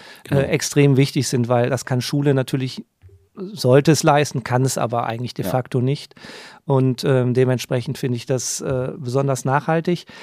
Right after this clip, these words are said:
Speaker 2: Hm, gibt es auch, äh, gezielte Angebote für Seniorinnen oder Senioren, also in, vielleicht
Speaker 1: Mhm.
Speaker 2: auch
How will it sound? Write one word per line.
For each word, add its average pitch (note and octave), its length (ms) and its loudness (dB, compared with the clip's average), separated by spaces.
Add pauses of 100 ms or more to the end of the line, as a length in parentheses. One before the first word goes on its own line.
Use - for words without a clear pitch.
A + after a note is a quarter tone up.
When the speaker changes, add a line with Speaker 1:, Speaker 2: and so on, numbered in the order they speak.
(320)
Speaker 2:
Hm, F3 260 6
gibt F#3+ 160 2
es G3 120 -2
auch, E3 280 4
äh, D#3 200 2
gezielte E3 420 -2
Angebote C#3+ 480 -2
für C#3+ 300 2
Seniorinnen D3 640 2
oder C#3+ 180 0
Senioren, C3 500 0
also C#3+ 220 0
in, C#3+ 260 -2
vielleicht C#3 280 0
Speaker 1:
Mhm. C#3+ 60 -2
Speaker 2:
auch - 100 -8